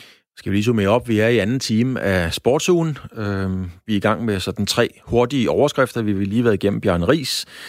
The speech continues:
vi skal igennem, øh, Christian Eriksen, og så skal vi igennem Kaufmann og med i studiet. Der har vi, øh, Oscar Rothstein, som, øh, er idehistoriker og skribent, og så er der Dennis Bjerre fra Aarhus Stiftstidende. Så skal det handle om Christian Eriksen. Er han købt eller solgt?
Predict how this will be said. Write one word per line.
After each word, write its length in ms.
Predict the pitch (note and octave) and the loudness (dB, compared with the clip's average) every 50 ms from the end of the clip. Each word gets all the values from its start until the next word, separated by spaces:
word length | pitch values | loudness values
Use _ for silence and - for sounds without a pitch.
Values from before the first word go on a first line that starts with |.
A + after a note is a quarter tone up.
| - _ - | -16 _ -10
vi 60 | G2 | -6
skal 140 | - F#2+ F2+ | -4 -2 -2
igennem, 380 | E2+ F#2+ G2 - G2 G2+ G2 F#2 | 0 0 0 0 0 -2 -2 0
øh, 220 | F#2 F2 E2+ D#2+ - | 0 0 -2 -2 -2
Christian 280 | - F#2 F2 - F#2 F2+ | -4 -4 -2 0 0 2
Eriksen, 400 | F#2 A2+ C#3+ D#3 - - B2+ A2 | 4 4 2 2 0 -2 -4 -4
og 80 | F#2 | -4
så 80 | F2 F#2+ | -4 -6
skal 160 | - - G2+ | -6 -4 -4
vi 60 | F#2+ | -4
igennem 280 | F2+ F2+ F2+ E2 G2 G2+ | -2 -2 -2 -2 -2 -4
Kaufmann 480 | - - - G#2 A2+ - - A2+ F#2+ E2+ | -4 -2 -2 -2 -2 0 0 -2 0 0
og 80 | F2+ | 0
med 100 | F2 F#2 | 0 0
i 20 | F#2+ | -2
studiet. 360 | - - G2 F#2+ G2 G2 F2+ | -2 -4 -6 -4 -4 -2 -2
Der 80 | G2+ | 0
har 180 | E2+ F#2 G#2 F#2 | 0 0 0 -2
vi, 220 | F2+ G#2+ G#2 F#2 - - - - - - _ - | 0 -2 -4 -4 -4 -10 -20 -20 -20 -20 _ -8
øh, 100 | - E2+ - | -6 -2 -2
Oscar 260 | F2+ F#2+ - - G2 | 0 -2 0 0 0
Rothstein, 580 | F2+ G#2 B2+ C3 - - C#3+ B2+ A#2 A2 G#2 F2+ | 2 2 2 2 2 2 2 2 2 2 0 -2
som, 320 | - - F#2 F#2 F2 E2+ | -4 -6 -6 -6 -4 -4
øh, 120 | E2 D#2+ | -4 -4
er 280 | D#2+ D2 C2 D2+ D2+ D#2 - | -4 -4 -4 -6 -8 -8 -10
idehistoriker 760 | - G2+ - D3+ F3+ D#3+ - D3 C3+ C#3+ C3 A#2+ A#2 G#2 A2 | -6 0 0 2 2 0 -2 -2 0 2 2 2 2 2 0
og 220 | G#2 C2 C2 D#2 | -2 -2 -4 -6
skribent, 500 | - - - F2+ - F3+ F#3 - - - - - - - - _ | -6 -4 -4 0 0 0 0 0 -4 -12 -12 -14 -18 -20 -20 _
og 80 | - - | -8 -6
så 60 | G2 | -4
er 40 | F#2+ | -4
der 60 | G2+ | -2
Dennis 260 | - F#2 F2+ F#2+ - | -2 -2 -4 -4 -4
Bjerre 240 | - E2+ E2 E2 F2 | -4 -4 -4 -4 -4
fra 120 | - G#2 | -6 -6
Aarhus 300 | E2 C2 D2 D#2+ F#2 F#2+ | -6 -6 -6 -8 -10 -12
Stiftstidende. 460 | - - D#2 - - - E2 E2 D#2+ | -14 -14 -16 -14 -12 -10 -10 -8 -8
Så 200 | E2 - - F3+ | -6 0 0 0
skal 160 | E3+ - F#3 D#3+ | 2 2 2 2
det 80 | C3 | 2
handle 220 | A2 A#2 B2 B2 A#2+ | 2 2 4 2 2
om 120 | A#2 A2+ | 2 0
Christian 340 | - G#2+ G2 - - G2+ F#2+ | -2 -2 -4 -4 -4 -6 -4
Eriksen. 380 | D#2+ D#2 D2+ D#2 - - - _ _ _ _ _ - | -4 -6 -6 -8 -10 -16 -20 _ _ _ _ _ 0
Er 140 | A2+ A#2+ | 0 0
han 180 | G#2+ A2 A2 A2 | 2 0 -2 -4
købt 280 | - - G2 - - - | -2 -2 -4 -4 -4 -4
eller 160 | - F2+ E2+ | -6 -6 -4
solgt? 360 | - F2 D#2 D2+ - - - | -2 -2 -4 -4 -6 -12 -20